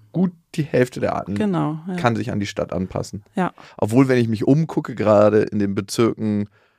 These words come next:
Speaker 1: Kreuzberg, Friedrichshain, wo ich oft unterwegs bin, in Berlin, da gibt es super wenig Blumen. Ich frage mich, wovon leben die? Die müssen wahnsinnig sparsam sein.
Speaker 2: <laughs> Ja, die brauchen jetzt auch nicht unbedingt so große Flächen. Also auch kleine,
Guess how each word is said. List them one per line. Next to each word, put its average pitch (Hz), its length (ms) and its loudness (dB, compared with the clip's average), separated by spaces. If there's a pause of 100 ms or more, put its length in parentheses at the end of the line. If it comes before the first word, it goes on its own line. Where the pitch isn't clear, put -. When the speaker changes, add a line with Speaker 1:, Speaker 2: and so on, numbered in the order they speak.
(260)
Speaker 1:
Kreuzberg, 120 560 2
Friedrichshain, 117 640 -2
wo 104 80 -8
ich - 200 -4
oft 107 160 -2
unterwegs 104 540 0
bin, 110 240 -2
in 113 280 -2
Berlin, 107 500 0 (400)
da 107 80 -2
gibt 107 240 -8
es - 160 -8
super 117 420 -2
wenig 104 300 -2
Blumen. 277 240 0
Ich - 80 -8
frage - 220 -4
mich, 95 160 -8
wovon - 260 -2
leben 156 260 0
die? 101 160 -6 (1160)
Die 117 60 -2
müssen 123 360 2
wahnsinnig 117 420 2
sparsam 117 500 2
sein. 90 400 0
Speaker 2:
<laughs> 185 960 -4 (880)
Ja, 143 280 0
die 151 120 -4
brauchen 190 360 6
jetzt 170 180 4
auch 156 160 2
nicht 165 180 4
unbedingt 160 460 4
so - 80 -8
große 160 380 -2
Flächen. 147 520 -2
Also 147 280 0
auch 156 300 2
kleine, 156 840 2